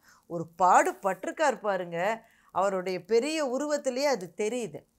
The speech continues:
இப்ப தன்னுடைய கேள்விகளை தொடருகிறார். அப்பப்ப ஜூரிஸ்-, ஜூரிஸோட முகத்தை பார்த்துக்கிறாரு. ஏன்னா அந்த முகத்திலிருந்து தானே இவருடைய வெற்றி உறுதி செய்யப்பட வேண்டும்.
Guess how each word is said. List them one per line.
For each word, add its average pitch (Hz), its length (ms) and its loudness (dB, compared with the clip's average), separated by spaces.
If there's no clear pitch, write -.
இப்ப 262 200 -10
தன்னுடைய 190 360 -6
கேள்விகளை 214 560 -4
தொடருகிறார். 190 680 -4
அப்பப்ப 180 260 -4
ஜூரிஸ்-, 247 520 -4
ஜூரிஸோட 233 520 -4
முகத்தை 233 360 -6
பார்த்துக்கிறாரு. 202 520 -4
ஏன்னா - 60 -14
அந்த 180 340 -2
முகத்திலிருந்து 240 720 -2
தானே 240 240 -4
இவருடைய 190 400 -4
வெற்றி 214 280 -8
உறுதி 226 340 -8
செய்யப்பட 180 520 -6
வேண்டும். 165 460 -10